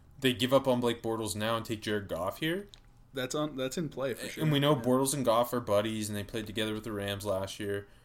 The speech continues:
Speaker 1: Like, that's
Speaker 2: Yep.
Speaker 1: the smart move.
Speaker 2: And
Speaker 1: The
Speaker 2: I
Speaker 1: Jags, in hi-, hindsight, <laughs> probably would have taken Zeke if Ramsey was gone,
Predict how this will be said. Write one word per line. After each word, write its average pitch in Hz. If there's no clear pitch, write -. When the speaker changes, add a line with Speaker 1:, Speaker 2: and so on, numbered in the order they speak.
Speaker 1:
Like, 110
that's 135
Speaker 2:
Yep. 117
Speaker 1:
the 127
smart 120
move. 87
Speaker 2:
And 147
Speaker 1:
The 143
Speaker 2:
I 147
Speaker 1:
Jags, 160
in 175
hi-, 127
hindsight, 135
<laughs> -
probably 143
would 151
have -
taken 135
Zeke 107
if 185
Ramsey 120
was 117
gone, 104